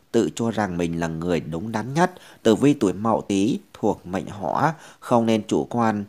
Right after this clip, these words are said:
lơ là trong công việc. Tử vi tuổi Canh Tý thuộc mệnh Thổ, dễ mắc bẫy của những kẻ tiểu nhân. Tử vi tuổi Nhâm Tý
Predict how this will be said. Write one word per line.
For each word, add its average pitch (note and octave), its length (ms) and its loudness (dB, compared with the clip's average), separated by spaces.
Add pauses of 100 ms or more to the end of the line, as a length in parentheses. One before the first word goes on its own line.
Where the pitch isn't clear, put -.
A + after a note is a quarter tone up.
lơ A2 220 4
là G2 280 2 (120)
trong G2+ 240 -6
công G#2 200 0
việc. F#2 240 6 (320)
Tử G#2 140 4
vi C3 160 4
tuổi G2+ 240 4
Canh A#2 260 -4
Tý G#2 360 2 (140)
thuộc G2 320 0
mệnh F#2 280 -2 (100)
Thổ, G2 380 2 (220)
dễ E2 220 0
mắc C#3+ 200 -4
bẫy F2 260 2
của - 140 -2
những E2+ 300 -6
kẻ D#2+ 260 -4
tiểu D2+ 240 -4
nhân. G#2+ 320 2 (260)
Tử A2 140 6
vi C#3 180 4
tuổi G#2+ 240 4
Nhâm A2+ 300 2
Tý G#2 380 2